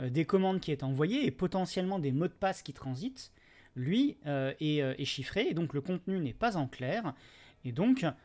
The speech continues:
euh, n'importe qui qui se place sur, euh, le, euh, le chemin réseau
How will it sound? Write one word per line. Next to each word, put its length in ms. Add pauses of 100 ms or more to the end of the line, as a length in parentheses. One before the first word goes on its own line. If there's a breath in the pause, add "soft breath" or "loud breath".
(180 soft breath)
euh, 100
n'importe 400
qui 200
qui 120
se 160
place 560
sur, 720 (180)
euh, 120
le, 380
euh, 240 (760)
le 160
chemin 400
réseau 340